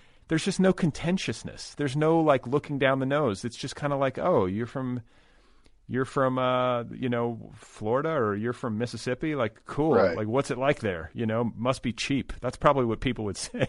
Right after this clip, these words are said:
Speaker 1: Like,
Speaker 2: Sure. Well, and there's, there are two answers to that. I mean, <laughs> I mean, one, like, I love Chicago and I love New York, but you know what I'm gonna find a lot of when I go to Chicago and New York? A bunch of goddamn people from the Midwest.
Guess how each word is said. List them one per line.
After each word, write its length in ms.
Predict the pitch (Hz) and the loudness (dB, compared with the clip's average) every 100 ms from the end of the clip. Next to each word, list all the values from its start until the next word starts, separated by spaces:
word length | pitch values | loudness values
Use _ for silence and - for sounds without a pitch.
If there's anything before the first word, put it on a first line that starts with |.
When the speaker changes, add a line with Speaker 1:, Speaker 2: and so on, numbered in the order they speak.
| - | -2
Speaker 1:
Like, 280 | 117 113 - | -6 -6 -4
Speaker 2:
Sure. 500 | 226 233 254 107 98 | -4 0 2 2 2
Well, 240 | 156 175 160 | 4 6 6
and 60 | |
there's, 220 | 175 165 | 2 -2
there 160 | - 156 | -4 -4
are 40 | |
two 280 | 160 - 220 | -4 -4 -2
answers 360 | 113 104 107 90 | -2 -4 -8 -10
to 100 | 104 | -8
that. 300 | 95 85 85 | -4 -4 -4
I 120 | - 120 | 0 2
mean, 340 | 127 107 104 - - - _ | 2 2 -2 -4 -8 -16 _
<laughs> 400 | _ _ - - | _ _ -20 -2
I 80 | 123 | 4
mean, 240 | 139 117 | 6 6
one, 480 | 117 156 110 101 117 _ _ _ _ _ - - _ | 6 6 6 2 -2 _ _ _ _ _ -20 -20 _
like, 360 | 113 101 92 - _ - - - - - _ - - _ _ _ _ - - | 2 2 0 -10 _ -20 -20 -20 -20 -20 _ -20 -20 _ _ _ _ -8 0
I 120 | 143 | 4
love 240 | 156 123 | 4 4
Chicago 600 | - 98 104 113 117 101 | 0 -6 -2 0 0 -4
and 80 | 101 | -2
I 60 | 110 | 0
love 240 | 113 104 | 0 -2
New 100 | 107 | -4
York, 440 | 95 120 117 92 | -4 -2 -2 -4
but 160 | - - | -6 -4
you 60 | 117 | 2
know 80 | |
what 100 | 135 | 2
I'm 80 | 139 | 2
gonna 160 | 143 123 | 0 -2
find 320 | - 117 120 | 0 0 2
a 40 | |
lot 280 | 104 85 110 | 0 2 2
of 180 | 135 143 | 0 -2
when 140 | 135 | -4
I 60 | 131 | -2
go 100 | 131 | -2
to 60 | 135 | -2
Chicago 420 | 135 143 135 143 | -2 2 2 2
and 100 | 139 | -2
New 60 | |
York? 400 | 135 131 151 - _ _ _ _ - _ _ _ _ - | 0 0 0 -4 _ _ _ _ -20 _ _ _ _ -8
A 20 | |
bunch 200 | 151 - | -2 -2
of 80 | 165 | 0
goddamn 420 | 165 165 160 165 | 0 2 2 0
people 340 | 151 170 175 135 | 0 -2 -4 -6
from 160 | - | -4
the 60 | 135 | -4
Midwest. 800 | 139 131 156 139 - - - | -2 -2 -2 -4 -8 -12 -16